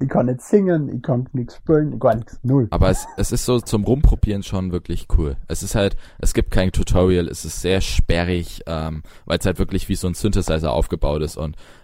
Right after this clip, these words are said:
Speaker 2: äh, was dir erklärt wird, ist minimal, aber wenn man sich da mal reinfuchst und ich hab da mal ein bisschen versucht, rumzuspielen und ich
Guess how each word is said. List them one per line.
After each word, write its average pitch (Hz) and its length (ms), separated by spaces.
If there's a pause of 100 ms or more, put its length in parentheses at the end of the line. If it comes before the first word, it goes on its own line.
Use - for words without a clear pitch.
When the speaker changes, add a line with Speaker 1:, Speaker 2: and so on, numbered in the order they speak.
(140)
Speaker 2:
äh, 73 220
was 78 180
dir 85 100
erklärt 98 440
wird, 95 100
ist - 220
minimal, 87 600
aber 82 220
wenn 90 100
man 98 140
sich 90 160
da 82 140
mal 71 160
reinfuchst - 880
und 78 140
ich 85 120
hab 95 120
da 98 100
mal 87 160
ein 85 80
bisschen 87 320
versucht, - 360
rumzuspielen 92 600
und 85 140
ich - 200